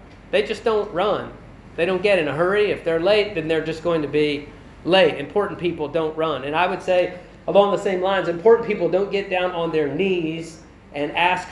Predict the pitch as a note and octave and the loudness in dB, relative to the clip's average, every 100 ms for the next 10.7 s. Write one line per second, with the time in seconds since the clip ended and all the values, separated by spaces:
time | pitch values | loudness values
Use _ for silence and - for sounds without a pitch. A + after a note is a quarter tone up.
0 | - D#3 D3 C#3+ C#3 - - - - F3 | -4 0 2 0 -2 -10 -20 -20 -10 -4
1 | F#3 F3+ E3+ C#3+ A#2+ B2 - C3 D3+ E3 | -2 -2 -4 -6 -6 -12 -10 -4 -2 -2
2 | E3 E3 G3+ F#3 - - - F#3 A#3+ B3 | -6 -6 -6 -8 -12 -10 -2 0 2 4
3 | G3+ F3+ E3 - F3+ A#3 G#3 F3+ G3+ A#3 | 4 2 -2 -6 0 4 4 2 2 0
4 | B3 A3+ G#3+ G#3 - - - - G#3 - | 2 2 2 2 -2 -12 -10 -2 -2 4
5 | A#3+ B3 G3+ F#3 G3 - - G#3+ A3 G3+ | 6 6 4 2 2 -2 2 2 2 -4
6 | - A3+ A3+ F3+ E3 F3 - G#3 G3+ - | 2 2 2 -4 -4 -4 -2 -2 -2 -6
7 | - - D#3+ - A#3+ A#3+ G#3 F3+ G3+ - | -12 -8 -4 0 0 2 -2 -2 -6 -6
8 | A3+ - A3+ A#3 G3 F#3+ F#3+ F3+ F#3+ G3+ | -6 0 0 2 4 2 2 0 2 2
9 | G3+ F#3 E3+ F#3+ F#3 F3 - - - - | 2 -2 0 -2 0 -2 -6 -18 -20 -20
10 | - G3 G#3+ G3+ D3+ A#2 | -8 4 4 4 0 -6